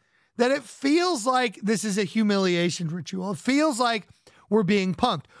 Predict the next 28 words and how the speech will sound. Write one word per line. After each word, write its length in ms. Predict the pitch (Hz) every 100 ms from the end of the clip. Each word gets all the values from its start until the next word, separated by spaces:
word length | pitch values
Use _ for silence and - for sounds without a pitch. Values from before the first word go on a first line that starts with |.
| -
Well, 140 | 208
maybe 720 | 247 254 262 294 330 370 392
the 140 | 330 311
reason 640 | 226 226 233 185 226 208 - _ _ _
that 140 | 202
they're 180 | 247 233
doing 380 | 196 226 220 202 _ -
everything 720 | 226 285 240 285 - 269 240
wrong, 400 | 220 208 170 180 _ _ _ _
the 100 | 220
reason 360 | 277 330 285
they're 100 | 302
making 400 | 269 262 208 240 226
<laughs> 160 | 208
everything 580 | 233 277 277 165 247 220
so 480 | 151 - 214 208 202
bad 580 | 156 190 269 190 143 151 _ _ _ _ _ _ _ _ _ -
is 220 | 247 214
because 800 | 254 208 247 311 240 202 180 - _ _ _ _ _ _ _
the 160 | - 175
band 560 | 151 160 220 240 269 240
is 120 | 151
gonna 220 | 196 175
snap 560 | - - 196 226 269 -
back 380 | 214 208 208
the 200 | 170 196 -
other 280 | 190 170 165
way. 420 | 175 208 185